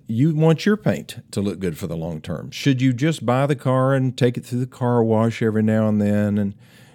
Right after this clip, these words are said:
you know, just keep it clean and, um,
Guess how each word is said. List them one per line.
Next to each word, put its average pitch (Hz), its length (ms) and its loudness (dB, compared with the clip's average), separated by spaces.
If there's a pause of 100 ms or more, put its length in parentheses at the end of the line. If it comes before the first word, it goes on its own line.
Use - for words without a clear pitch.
(120)
you 101 120 -4
know, 98 140 0
just 107 240 -4
keep 120 240 0
it - 120 -6
clean 104 520 0
and, 101 220 -4 (460)
um, 92 600 -8